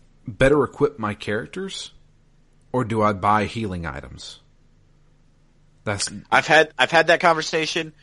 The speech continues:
Speaker 2: and in this game, I've always leaned towards go for the permanent bonus, get the better weapons, get the better defense, and then, you know, find a way to trek back because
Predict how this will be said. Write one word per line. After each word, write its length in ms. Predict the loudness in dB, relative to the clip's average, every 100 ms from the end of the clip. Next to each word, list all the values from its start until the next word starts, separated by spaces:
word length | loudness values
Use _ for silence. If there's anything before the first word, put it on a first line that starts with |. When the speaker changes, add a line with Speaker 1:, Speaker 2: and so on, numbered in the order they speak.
| -20 _ _ _ -4
Speaker 2:
and 120 | 0
in 160 | 0 2
this 240 | 2 2
game, 400 | 2 4 4 0 2
I've 200 | 4 6
always 420 | 6 6 4 0
leaned 380 | 0 0 -2 2
towards 520 | 6 6 4 -2 -10 _ _ _ _ 0
go 180 | 4 6
for 160 | 4
the 60 | 0
permanent 480 | 2 0 2 0 4
bonus, 380 | 2 2 -2 0
get 140 | 0
the 80 | 2
better 220 | 4 4
weapons, 480 | 4 4 2 2 -6
get 140 | -8
the 80 | -4
better 240 | 0 0 0
defense, 720 | -4 2 2 2 -4 -8 -10 _ _ _ _ _ _ _ _ _ _ _ _ -4 0
and 160 | 4
then, 320 | 4 4 0 -12 -4
you 120 | 0
know, 120 | 0
find 480 | 0 4 6 6 2
a 60 |
way 500 | 0 2 4 4 2
to 580 | -4 -6 -2 -2 -2 -6 -10 _ _ _ _ _ _ _ _
trek 380 | 0 2 2 4
back 380 | 4 4 2 -6
because 500 | -4 0 0 0